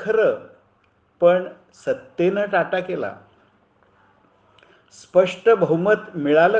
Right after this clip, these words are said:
खरं, पण सत्तेनं टाटा केला. वाटाघाटीत वाटा तिकडं गेला,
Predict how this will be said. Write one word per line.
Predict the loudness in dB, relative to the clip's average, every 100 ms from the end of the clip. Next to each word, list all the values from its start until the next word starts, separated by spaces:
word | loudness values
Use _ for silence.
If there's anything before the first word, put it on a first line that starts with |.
| -2
खरं, | -2 2 4 2 -4 -18 _ _ _
पण | 0 0 0
सत्तेनं | -6 -6 -6 -4 0 0 0
टाटा | 0 0 2 0
केला. | 0 -6 -4 -6 -8 -14 _ _ _ _ -14
वाटाघाटीत | -2 0 0 2 2 2 -2 -2 -2 -2 -6 -16
वाटा | -10 -2 0 0 2 2 2
तिकडं | -2 -10 0 2 4
गेला, | 2 2 2 0